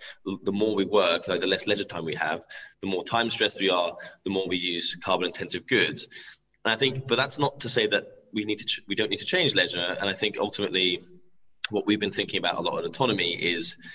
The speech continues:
a kind of leisure, a new leisure infrastructure, because again, to, not to refer back to Juliet's work, the work spend cycle, which I think is a really useful phrase, um,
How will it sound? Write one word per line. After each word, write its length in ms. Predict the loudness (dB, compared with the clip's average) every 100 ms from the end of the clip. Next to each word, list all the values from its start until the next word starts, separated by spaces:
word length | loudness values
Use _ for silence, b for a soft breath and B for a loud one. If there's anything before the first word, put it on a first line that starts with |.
| B B
a 60 | -6
kind 140 | -2
of 80 | 0
leisure, 340 | 0 2 0 -2 -2
a 60 |
new 240 | 0 2 4
leisure 280 | 4 2 0
infrastructure, 720 | -2 -6 -6 -6 -6 -8 -10
because 280 | -4 -4
again, 440 | 0 2 2 0 -10 -10
to, 220 | -4 -2
not 180 | 0 -2
to 100 | -4
refer 240 | 0 0
back 180 | 0 -2
to 100 | -4
Juliet's 440 | -2 -2 0 0 2
work, 400 | 2 2 -2 B B B -4
the 60 |
work 320 | 2 4 4 2
spend 560 | 2 4 4 2 -2
cycle, 460 | 2 2 2 0 0
which 140 | -2
I 60 | -2
think 160 | -4
is 80 | -4
a 40 | -4
really 140 | -4
useful 340 | -4 -6 -6
phrase, 540 | 0 4 4 4 0 -6 B B B -2
um, 540 | 2 4 2 0 -8